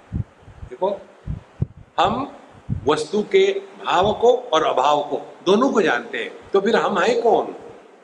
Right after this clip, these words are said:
जो भाव अभाव के परे है, वो अपना स्वरूप है। देखो सत्तो, स्वास्थ्य है, रोग है, हम दोनों के परे हैं।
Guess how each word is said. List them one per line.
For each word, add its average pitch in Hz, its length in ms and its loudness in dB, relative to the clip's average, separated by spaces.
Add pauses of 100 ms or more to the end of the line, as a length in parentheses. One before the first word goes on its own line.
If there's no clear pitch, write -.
(540)
जो 139 160 -2
भाव 165 340 2
अभाव 143 560 0
के 135 140 -4
परे 165 460 -2
है, 196 380 -4
वो 135 60 2
अपना 117 360 -4
स्वरूप 98 200 -16
है। 101 200 -20 (3500)
देखो 165 240 -10
सत्तो, 123 400 -10 (1200)
स्वास्थ्य 165 480 0
है, 170 360 -2
रोग 131 320 0
है, 120 220 -4 (440)
हम 135 160 -2
दोनों 127 260 -4
के 143 120 -4
परे 135 300 -4
हैं। 135 320 -10